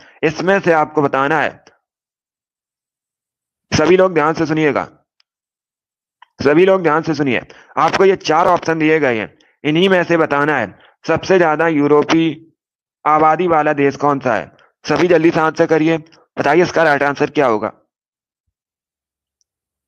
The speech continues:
इसका right answer option number सी होगा, Germany। सी correct answer होगा इसका, सी correct answer होगा इसका। Good morning,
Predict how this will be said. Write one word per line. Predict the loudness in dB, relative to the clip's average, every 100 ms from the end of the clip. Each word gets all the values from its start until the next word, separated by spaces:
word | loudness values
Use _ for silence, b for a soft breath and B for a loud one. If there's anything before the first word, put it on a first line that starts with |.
| _ _ _ _ -8
इसका | -4 0
right | 0 0
answer | -2 0 0
option | 0 -2
number | -2 -4
सी | -2
होगा, | -2 -2 0
Germany। | -2 -2 -4 -6 -12 _ -2
सी | 0
correct | 2 0 -2
answer | -2 0 0
होगा | 0
इसका, | -2 -4 -12 _ _ -2
सी | 0
correct | 2 0 0
answer | -2 0 0
होगा | 2 -2
इसका। | -2 -6 -6 -12 b b
Good | -2 0
morning, | 0 -2